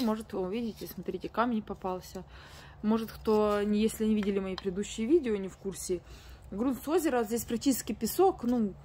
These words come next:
не знаю, н-, не было где взять земли и привезти дорого. Мы просто с озера набрали, вот, э, спустили, э,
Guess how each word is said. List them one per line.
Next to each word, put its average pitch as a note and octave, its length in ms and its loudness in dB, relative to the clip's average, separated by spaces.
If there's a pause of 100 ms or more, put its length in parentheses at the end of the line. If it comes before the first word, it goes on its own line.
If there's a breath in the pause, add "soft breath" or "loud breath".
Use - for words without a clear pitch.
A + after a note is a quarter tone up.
(100)
не G3+ 160 0
знаю, D#3+ 460 -2 (220)
н-, G3+ 600 -2
не G#3+ 120 6
было G3 200 2
где G3 160 0
взять F#3 280 2
земли A3 420 6
и G#3 40 -4
привезти G3 520 -4
дорого. G3+ 420 2
Мы F3+ 140 -4
просто G3 280 -4
с - 120 -8
озера F3 280 0
набрали, G3 400 -2
вот, E3+ 240 -4 (540 loud breath)
э, E3 360 -6
спустили, F3+ 760 2
э, D#3+ 200 -4